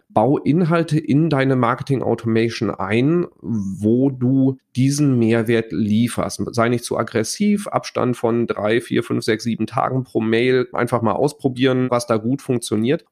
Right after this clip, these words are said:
Und noch eine Empfehlung, in diesen Strecken sehr starke Klickanreize bieten. Das heißt, wenn zum Beispiel jemand über ein Webinar reingekommen ist, als Follow-up drei, vier, fünf Tage später eine Checkliste rauszuschicken. So, „Hey, du hast ja das Webinar angeschaut, ich hoffe, da waren wertvolle Inhalte drin.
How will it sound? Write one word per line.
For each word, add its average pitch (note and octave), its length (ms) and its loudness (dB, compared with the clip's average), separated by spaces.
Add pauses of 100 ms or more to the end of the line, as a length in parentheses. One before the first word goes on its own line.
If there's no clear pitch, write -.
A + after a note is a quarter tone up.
(140)
Und E3+ 260 4
noch D3+ 80 -2
eine D3+ 100 -2
Empfehlung, C3+ 540 -2 (180)
in F3 240 2
diesen D3 260 -2
Strecken B2+ 600 -4 (300)
sehr A#2 180 2
starke A2 340 -2
Klickanreize G2 720 -4
bieten. - 380 -14
Das G2 140 -8
heißt, G#2 200 -2
wenn A2 140 0
zum A2 120 -4
Beispiel G#2 220 -2
jemand G#2 240 0
über G#2 140 -2
ein G2+ 80 -2
Webinar A2+ 400 0
reingekommen A#2 760 0
ist, B2 200 -2
als - 200 -6
Follow-up B2+ 600 -2
drei, G#2 260 0
vier, A2+ 180 -2
fünf G#2+ 220 -4
Tage G#2+ 260 -4
später B2+ 520 -2 (400)
eine C3 100 0
Checkliste B2+ 440 -2
rauszuschicken. F#2+ 680 -8
So, F#2+ 120 -2
„Hey, G3 160 2
du E3 80 2
hast D#3 100 -2
ja D3 60 2
das B2+ 80 -2
Webinar C#3+ 340 0
angeschaut, D3 500 0
ich - 60 -10
hoffe, A#2 120 -6
da A2+ 60 0
waren G#2 180 0
wertvolle G2+ 300 0
Inhalte C#3+ 320 2
drin. C3 240 0